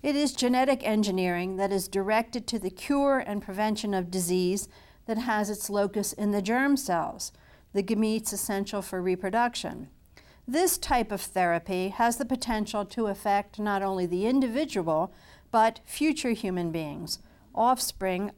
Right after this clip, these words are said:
born of the person whose genetic cells are modified. Type three and type four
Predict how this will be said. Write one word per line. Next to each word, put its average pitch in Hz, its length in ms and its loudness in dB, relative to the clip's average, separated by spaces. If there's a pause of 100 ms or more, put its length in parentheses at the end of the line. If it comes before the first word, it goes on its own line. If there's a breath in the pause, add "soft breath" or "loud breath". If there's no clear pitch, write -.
born 240 320 4
of 240 120 0
the 226 80 -2
person 180 500 -4
whose 190 160 -2
genetic 208 520 -2
cells 165 580 -4
are 190 100 -2
modified. 233 640 0 (760 soft breath)
Type 262 260 0
three 285 460 0
and 220 180 0
type 214 320 -2
four 247 540 2